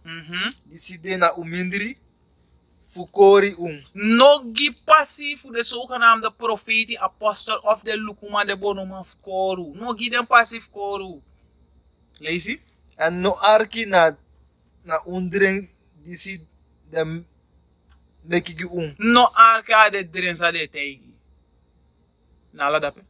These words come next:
Speaker 2: Vers negen.
Speaker 1: Wan de
Speaker 2: Because
Speaker 1: bon, nou mai lop tapus krek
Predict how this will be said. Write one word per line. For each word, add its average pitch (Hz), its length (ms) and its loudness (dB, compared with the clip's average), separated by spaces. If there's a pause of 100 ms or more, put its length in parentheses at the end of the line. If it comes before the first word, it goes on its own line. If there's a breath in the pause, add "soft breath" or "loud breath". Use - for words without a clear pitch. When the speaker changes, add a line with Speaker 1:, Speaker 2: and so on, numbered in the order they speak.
(3250)
Speaker 2:
Vers 156 260 4
negen. 202 360 6
Speaker 1:
Wan 285 80 2 (600)
de 202 260 6
Speaker 2:
Because 254 120 6
Speaker 1:
bon, 311 140 4
nou 285 100 -4
mai 254 140 2
lop 240 180 0
tapus 214 320 0
krek 190 220 -14